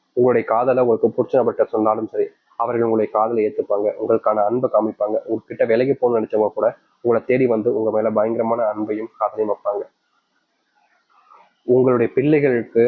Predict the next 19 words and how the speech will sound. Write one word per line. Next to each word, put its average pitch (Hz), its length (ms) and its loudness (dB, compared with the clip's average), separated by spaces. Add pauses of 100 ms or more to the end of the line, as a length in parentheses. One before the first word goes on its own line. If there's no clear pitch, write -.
(140)
நல்ல 117 260 2
முன்னேற்றம் 113 520 0
என்பது 107 260 -2
வாழ்க்கையில 107 400 0
காண்பாங்க. 104 360 -2 (380)
இதற்கு 143 260 2
முன்பு 160 280 2
வரைக்கும் 139 340 2
உங்களுடைய 120 300 4
பிள்ளைகள் 123 400 2
சரியான 117 400 2
பாதையில 113 320 0
போறாங்களா, 107 400 0
இல்ல 110 140 -2
தப்பு 110 260 0
பண்றாங்களான்ற 107 640 0
ஒரு 107 140 0
பயம் 113 280 0
இருந்திருக்கும். 107 440 -6